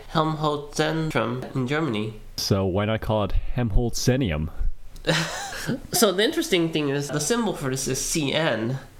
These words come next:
Speaker 2: Mm-hmm.
Speaker 1: and not C P as one might expect, mostly because they do not want to confuse for, uh, the symbol for a heat capacity, which is also C P.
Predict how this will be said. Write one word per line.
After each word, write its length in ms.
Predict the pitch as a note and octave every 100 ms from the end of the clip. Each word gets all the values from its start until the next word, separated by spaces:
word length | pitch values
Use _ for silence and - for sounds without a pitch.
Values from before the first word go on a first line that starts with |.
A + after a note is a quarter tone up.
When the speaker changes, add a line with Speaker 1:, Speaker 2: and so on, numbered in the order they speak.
| -
Speaker 2:
Mm-hmm. 420 | G2 F2+ A2 E2+ F2
Speaker 1:
and 120 | - C#3
not 240 | D3 -
C 200 | - C#3+
P 280 | C#3+ F3+ D3+
as 200 | B2 B2
one 200 | C3 B2+
might 260 | B2 A#2+ -
expect, 840 | C3+ - - F#3+ E3+ C#3 - - C#3
mostly 380 | D#3 F3 E3
because 460 | C3+ C3 C#3+ B2+ -
they 120 | D3
do 100 | C#3+
not 180 | C#3+ B2+
want 300 | C3+ B2+ -
to 60 | -
confuse 640 | C#3 C3+ C#3+ C3 B2+ -
for, 460 | - - C#3 A#2+ A#2
uh, 280 | A#2+ A#2+ -
the 180 | C3+ B2
symbol 400 | - D3+ C#3+ B2+
for 340 | B2+ - B2 A#2+
a 40 |
heat 220 | A#2 F#3+ -
capacity, 540 | - A2 A2+ - A2+
which 120 | A#2+
is 100 | A#2+
also 260 | A#2 A2+ G#2
C 200 | - A2+
P. 360 | G#2+ G#2+ G2